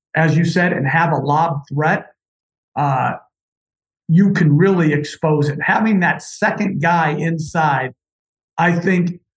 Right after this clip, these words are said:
a lot of teams don't feel comfortable with that because they're so five-out oriented, um, and particularly four-out oriented. So even if they get the ball to the middle, they still have, you know, four guys behind the three-point line.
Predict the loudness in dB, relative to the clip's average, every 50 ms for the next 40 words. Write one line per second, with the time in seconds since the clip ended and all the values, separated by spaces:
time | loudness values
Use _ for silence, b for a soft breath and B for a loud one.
0 | _ _ _ _ -4 -2 0 0 2 2 2 2 0 0 0 0 0 0 0 0
1 | 0 0 0 -2 -2 -2 -2 -2 -2 -2 -4 -4 -2 0 0 0 0 0 0 2
2 | 2 2 0 2 0 0 0 0 0 -2 -2 -2 -2 -2 0 -2 -4 -4 -2 -2
3 | -2 -2 -2 -4 -2 -2 0 0 0 0 0 0 0 0 -2 0 -2 -2 -2 -2
4 | -2 -4 -4 -6 -8 -12 _ -20 -20 -20 -20 -20 _ -6 -2 0 0 2 0 0
5 | -2 -2 -4 -6 _ _ _ _ _ _ -2 0 0 2 2 0 -2 0 0 0
6 | 0 0 0 0 0 -2 -2 -2 0 2 2 2 2 2 0 0 -2 -2 -2 -2
7 | -2 -2 -2 0 -2 -2 -4 -6 _ _ _ _ _ _ _ _ -10 -4 -2 0
8 | 2 2 0 0 0 0 2 2 2 2 0 0 0 0 2 0 0 0 0 0
9 | 0 0 0 0 -2 -2 -2 0 0 2 2 2 2 2 2 0 0 0 -2 -4
10 | -6 -10 _ -2 0 0 0 0 0 0 0 0 0 -2 -4 -6 -12 _ _ _
11 | _ _ _ _ _ _ _ _ _ _ _ _ _ -2 0 2 2 2 2 0
12 | -2 -4 -8 -18 _ _ _ _ _ _ _ -8 -2 0 2 2 2 2 2 2
13 | 2 0 0 -2 -2 0 0 2 2 2 2 0 -2 0 0 0 0 0 0 0
14 | 0 0 2 0 0 0 -2 -2